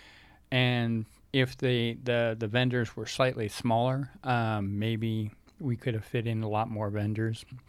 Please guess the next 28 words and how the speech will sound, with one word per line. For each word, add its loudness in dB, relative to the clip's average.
But, 4
uh, 2
I 8
don't 8
know 8
the 6
ins 8
and 8
outs, 4
uh, 6
of 2
this 4
convention, 2
so 2
I 4
don't 2
know 2
if -2
they 0
didn't -2
have 2
any 2
more, 0
uh, 2
vendors 0
to -4
put 0
in, 2